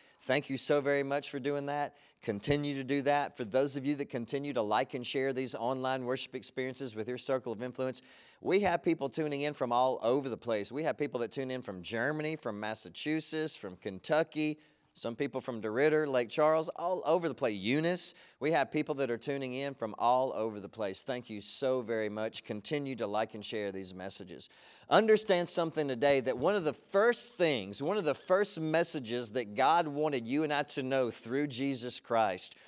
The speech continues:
right as Jesus Christ was being born,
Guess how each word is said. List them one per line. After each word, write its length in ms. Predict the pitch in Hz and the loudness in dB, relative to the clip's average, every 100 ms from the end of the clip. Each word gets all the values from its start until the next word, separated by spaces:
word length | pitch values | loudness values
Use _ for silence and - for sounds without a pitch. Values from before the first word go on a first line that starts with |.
| - - | -20 -14
right 440 | 101 107 139 170 185 | -6 6 10 10 10
as 200 | 143 117 | 4 0
Jesus 480 | 117 160 139 143 - | 0 0 0 -2 0
Christ 340 | 151 143 147 | 4 4 4
was 160 | 147 123 | -2 0
being 300 | 147 147 135 | 2 2 2
born, 400 | 147 143 95 | 2 2 0